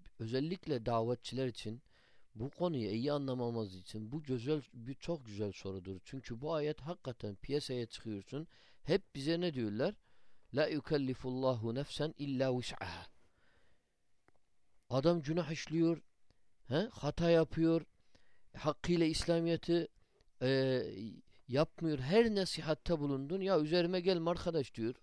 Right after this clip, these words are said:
"La yukellifullah, Allah bu kadar yapabilir. Allah bundan su-, fazlasına sorumlu koymamış benim üzerime. Ben bu kadar yapabiliyorum." Halbuki bir mümin neyle mükelleftir?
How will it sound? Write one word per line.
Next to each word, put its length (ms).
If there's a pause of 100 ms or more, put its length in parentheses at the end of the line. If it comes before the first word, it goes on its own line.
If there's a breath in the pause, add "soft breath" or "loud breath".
(320)
"La 80
yukellifullah, 680
Allah 320
bu 60
kadar 300
yapabilir. 640 (300 soft breath)
Allah 320
bundan 240
su-, 180
fazlasına 580
sorumlu 640 (200)
koymamış 580
benim 280
üzerime. 420 (440 soft breath)
Ben 200
bu 60
kadar 320
yapabiliyorum." 720 (720)
Halbuki 580
bir 120
mümin 520
neyle 240
mükelleftir? 760